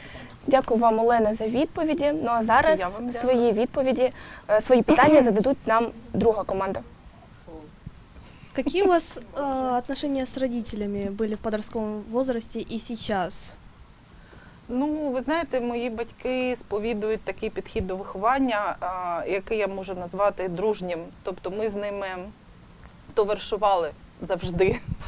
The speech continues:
Speaker 2: І товаришуємо і досі. То я можу прийти до мами, як тоді могла, так і сьогодні я можу прийти і сказати: «Мама, у мене тут оце, оце, оце, порадь,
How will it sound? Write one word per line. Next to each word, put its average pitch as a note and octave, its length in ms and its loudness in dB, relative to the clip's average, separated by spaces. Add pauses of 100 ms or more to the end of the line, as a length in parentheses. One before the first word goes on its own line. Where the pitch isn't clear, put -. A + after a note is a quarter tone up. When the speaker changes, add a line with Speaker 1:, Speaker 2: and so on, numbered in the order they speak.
(440)
Speaker 2:
І G#3 480 2
товаришуємо A#3 680 -2
і A#3 60 2
досі. G3+ 680 -2
То F3+ 260 -6
я G3 200 0
можу A#3 240 0
прийти A#3+ 320 0
до A#3+ 120 2
мами, A3+ 440 6
як G#3+ 460 4
тоді G3+ 320 -2
могла, D4+ 340 2
так G#3+ 220 -4
і F3+ 40 -8
сьогодні D4 480 -4
я G#3+ 100 0
можу F#3 240 -6
прийти F#3 340 -6
і D4 80 -6
сказати: G3+ 380 -4
«Мама, G3+ 520 2 (480)
у G3 80 2
мене A#3+ 300 6
тут G#3 220 4
оце, C4 360 8
оце, A#3+ 360 8
оце, C4+ 720 6
порадь, B3 720 6